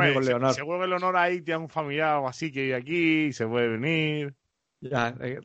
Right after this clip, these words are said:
Speaker 2: ¿no? Que tiene un, una mansión, ¿no? De <laughs> una casa encantada.
Speaker 1: Básica-, básicamente, básicamente.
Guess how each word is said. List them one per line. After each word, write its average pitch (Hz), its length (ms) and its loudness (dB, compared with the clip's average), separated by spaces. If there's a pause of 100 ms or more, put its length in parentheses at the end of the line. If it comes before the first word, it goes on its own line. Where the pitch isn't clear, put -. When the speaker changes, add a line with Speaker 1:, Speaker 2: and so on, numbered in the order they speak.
Speaker 2:
¿no? 139 240 -6
Que 151 80 -4
tiene 131 180 -2
un, 123 520 -4 (100)
una 139 120 6
mansión, 131 520 6
¿no? 196 240 -4 (680)
De 127 440 2 (220)
<laughs> 156 920 -10
una 156 160 4
casa 160 160 4
encantada. 117 480 -2 (180)
Speaker 1:
Básica-, 147 320 2
básicamente, 120 580 2
básicamente. 104 520 -6